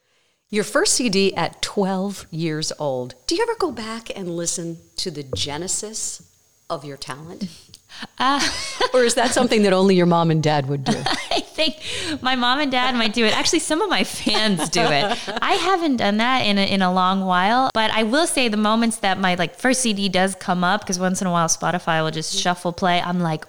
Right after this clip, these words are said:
Speaker 2: "Wow, it feels like a lifetime ago." <laughs>
Speaker 1: Let's talk about your experience at Berklee College of Music. What was that like for you? And didn't you start early at Berklee?
Speaker 2: I did. I started at Berklee at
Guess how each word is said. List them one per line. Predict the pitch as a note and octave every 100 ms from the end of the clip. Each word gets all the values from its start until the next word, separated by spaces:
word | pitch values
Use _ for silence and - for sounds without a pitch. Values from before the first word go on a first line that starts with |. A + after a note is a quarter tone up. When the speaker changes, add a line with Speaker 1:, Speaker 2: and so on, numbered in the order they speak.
| -
Speaker 2:
"Wow, | D3+ D3+ - - - - - -
it | G3 -
feels | - B3+ A#3
like | G#3 F3
a | F3
lifetime | F3+ G3+ - - - - A#3+ B2+ A#3
ago." | A#3+ D#3+ C#3 - - -
<laughs> | - - _ - - - _ -
Speaker 1:
Let's | F3+ C4
talk | - C#4+ A#3
about | F#3+ F3 F3
your | F3 E3
experience | E3 E3 - F3+ D#3 D3 C#3+ - - _ F3+
at | D#3+
Berklee | D#3+ C3 C#3
College | - D#3 D3 D3
of | C#3
Music. | D3 C#3 - -
What | A3+
was | C4 A#3+
that | A3+
like | G3 F3+
for | -
you? | D#3 D#3 - _ -
And | G3+
didn't | D4 F#4+
you | E4
start | D#4+ D4+ C4+ -
early | G#3+ A#3+ F#3 E3
at | F#3
Berklee? | - D3 C#3+ A2 - -
Speaker 2:
I | G#3
did. | G3+ D#3+
I | G3
started | - A#3 A3+ A#3
at | G#3 -
Berklee | G3+ - G3+ -
at | F3